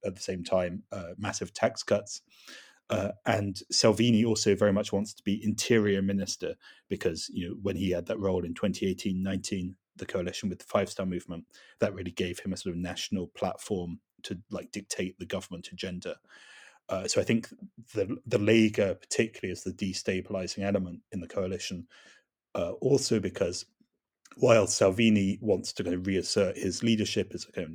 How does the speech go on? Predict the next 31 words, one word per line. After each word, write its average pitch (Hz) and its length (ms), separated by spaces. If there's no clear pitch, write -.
you - 140
know, - 120
nationalist 90 720
leader 92 380
and 90 140
alternative 90 640
to 85 180
Meloni, 98 500
um, 104 360
there's 123 220
also, 107 400
uh, 90 280
kind 90 140
of - 60
forces 104 560
within 92 440
the, 82 340
um, 80 520
within 104 300
the 95 80
Lega 95 300
itself 107 600
who 104 120
are 98 40
much 98 320
more 98 140
interested 95 640
in, 87 400
uh, 85 160
firstly 95 500
in, 87 220